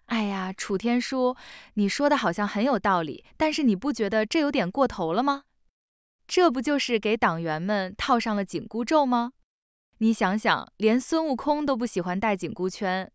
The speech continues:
更何况是我们这些普普通通的党员？办法里规定的那些情形，什么理想信念不坚定、工作消极这些，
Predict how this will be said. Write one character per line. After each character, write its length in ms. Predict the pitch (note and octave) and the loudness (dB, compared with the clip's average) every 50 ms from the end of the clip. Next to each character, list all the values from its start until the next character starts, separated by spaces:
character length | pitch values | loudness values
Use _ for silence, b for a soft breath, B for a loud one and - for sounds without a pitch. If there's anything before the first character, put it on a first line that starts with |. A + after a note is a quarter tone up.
| _ - | _ -2
更 200 | - E4 C#4+ C4 | 0 2 2 4
何 160 | - G#3+ G#3+ | 2 0 -2
况 240 | - B3 A#3+ A3 A3 | 2 0 0 0 0
是 120 | - A#3+ | 0 -2
我 120 | G#3+ F#3 D#3 | -2 -2 -2
们 120 | D#3 F3+ | -4 -4
这 120 | G#3 G#3 | -4 -4
些 260 | G3+ - - G#3 G3+ G3+ | -4 -2 -4 -2 -2 -2
普 320 | - - - G3+ G3+ B3 | -4 -8 -8 -6 -6 -6
普 200 | - - G#3 D#3+ | -4 -4 -4 -4
通 220 | - - A3+ A#3 | -2 -2 -2 -2
通 140 | A#3+ C4 C4+ | -2 -2 -2
的 100 | C4+ B3+ | -4 0
党 240 | G#3+ G#3 D#3 C3 - | 0 0 0 0 -2
员？ 380 | A#2 B2 C3 C#3+ D#3 G3 B3+ - _ _ _ _ _ _ _ _ _ _ _ - | -8 -6 -6 -4 -4 -6 -6 -10 _ _ _ _ _ _ _ _ _ _ _ 2
办 220 | - D#4+ D4 C4+ | 4 4 4 4
法 160 | - A#3 G#3+ A3+ | 2 2 0 2
里 160 | G#3+ F#3 E3+ | 2 0 0
规 220 | - A3+ A#3 A#3+ | 0 2 0 2
定 160 | B3 A#3+ G#3+ | 2 0 0
的 80 | G3+ F#3+ | 0 0
那 120 | G3 G3 | -2 -4
些 140 | F#3+ - G#3+ | -4 -4 -6
情 300 | G#3 - - E3+ E3+ G3 | -6 -6 -8 -6 -6 -6
形， 340 | - - F3 D#3+ D#3+ E3+ F#3+ b b | -6 -6 -8 -8 -8 -10 -14 b b
什 200 | - - G#3 G3 | -8 -4 -2 0
么 100 | G#3 A3+ | 0 2
理 160 | A3+ G#3 A3 | 2 0 0
想 240 | A#3 - G#3+ E3 F3 | -2 -2 -2 -4 -4
信 220 | - - B3+ A3+ | -4 -4 -2 0
念 180 | A3 G#3+ G3 F#3+ | 0 0 0 -2
不 100 | - G#3 | -4 -6
坚 300 | F#3+ - B3 B3 C4 C4+ | -4 -2 -2 -2 -2 -2
定、 220 | - C#4 A3 D#3+ b b b b | -2 -4 -4 -4 b b b b
工 200 | C#4+ C#4 D4 C#4+ | 0 0 0 2
作 140 | D4 A#3+ | 0 0
消 260 | G#3+ - - C4 C4+ C4 | 0 0 0 0 0 0
极 140 | - F#3 | 0 -2
这 160 | E3+ F#3+ E3+ D#3+ | -2 -2 -4 -4
些， 320 | - - E3+ D3+ D3 B | -4 -4 -4 -4 -4 B